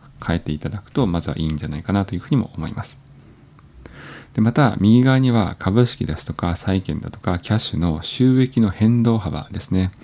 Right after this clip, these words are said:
そして投資を始めた時っていうのは、まだね、一年目と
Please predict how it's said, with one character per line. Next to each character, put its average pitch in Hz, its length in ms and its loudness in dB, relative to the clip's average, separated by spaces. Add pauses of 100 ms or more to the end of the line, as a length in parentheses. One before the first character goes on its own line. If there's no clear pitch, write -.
(840)
そ - 80 -2
し - 80 -4
て 123 160 6
投 123 160 2
資 139 100 0
を 135 60 4
始 120 180 2
め 139 120 6
た 147 100 2
時 147 180 -2
っ - 20 -18
て - 140 -6
い 87 40 2
う 87 60 0
の 90 80 2
は、 95 300 2
ま 101 100 4
だ 87 120 2
ね、 92 200 0 (120)
一 - 240 0
年 95 240 4
目 101 80 4
と - 100 -16